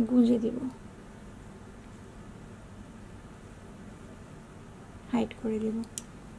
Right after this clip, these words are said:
ভেতরেরগুলো আমি এখন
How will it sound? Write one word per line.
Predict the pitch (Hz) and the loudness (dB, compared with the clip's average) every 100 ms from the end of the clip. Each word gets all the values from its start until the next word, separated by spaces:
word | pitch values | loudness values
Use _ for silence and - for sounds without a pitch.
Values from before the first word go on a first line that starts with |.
| - - - - - - - - - - - - - - - - - - - - - - - - - - 254 | -14 -14 -14 -14 -14 -14 -14 -14 -14 -14 -12 -12 -12 -12 -14 -14 -12 -12 -2 0 0 -8 -12 -14 -14 0 8
ভেতরেরগুলো | 262 262 254 247 247 247 | 8 12 12 12 10 8
আমি | 247 247 | 10 10
এখন | 247 254 302 | 10 8 2